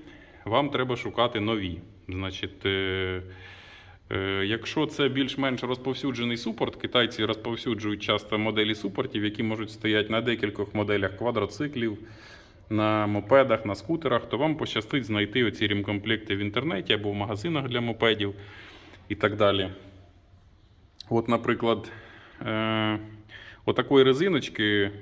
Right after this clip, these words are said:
в Україні я не міг знайти, отакого пильничка. Значить, тому я заказував їх із Китаю.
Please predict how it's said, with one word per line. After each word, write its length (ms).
в 100
Україні 480
я 100
не 120
міг 160
знайти, 340
отакого 400
пильничка. 640
Значить, 380
тому 300
я 180
заказував 640
їх 420
із 180
Китаю. 540